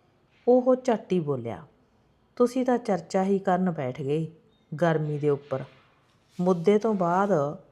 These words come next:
ਜਿਹੜਾ ਵੀ ਫੈਸਲਾ ਹੋਇਆ, ਮੈਨੂੰ ਵੀ ਦੱਸਿਓ। ਕੀ ਪਤਾ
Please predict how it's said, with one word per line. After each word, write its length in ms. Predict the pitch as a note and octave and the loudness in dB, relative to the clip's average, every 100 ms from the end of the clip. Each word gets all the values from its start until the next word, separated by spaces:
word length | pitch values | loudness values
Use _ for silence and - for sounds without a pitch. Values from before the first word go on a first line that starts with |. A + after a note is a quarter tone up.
| _ _ - | _ _ 0
ਜਿਹੜਾ 300 | F#3 G#3+ A#3+ | 2 4 2
ਵੀ 140 | A#3+ | 0
ਫੈਸਲਾ 460 | F#3 D#3+ D3+ D#3+ D3+ | -2 -6 -6 -4 -2
ਹੋਇਆ, 420 | D3+ F3 G3 G#3 - _ _ _ _ E3+ | 0 0 0 -6 -14 _ _ _ _ 0
ਮੈਨੂੰ 300 | F#3 G3 A3 | 2 2 2
ਵੀ 100 | F#3 | 2
ਦੱਸਿਓ। 420 | D3 - - - _ _ _ _ _ _ _ _ _ - | 0 -6 -14 -14 _ _ _ _ _ _ _ _ _ -4
ਕੀ 160 | B3 | -2
ਪਤਾ 320 | B3 A#3 A#3 | 0 2 2